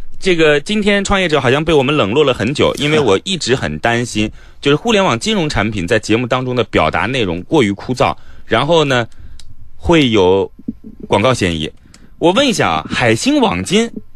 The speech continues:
Speaker 1: 刚才其实还是没有回答我们，大概在这样的一个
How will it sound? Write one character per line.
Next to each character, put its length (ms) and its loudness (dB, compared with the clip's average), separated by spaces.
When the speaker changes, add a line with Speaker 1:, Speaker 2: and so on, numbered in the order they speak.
Speaker 1:
刚 140 2
才 140 2
其 140 -4
实 100 -2
还 160 0
是 120 0
没 100 2
有 100 2
回 200 0
答 180 -2
我 80 -2
们， 160 -12
大 240 0
概 240 0
在 220 0
这 160 -2
样 200 0
的 80 2
一 160 -2
个 320 4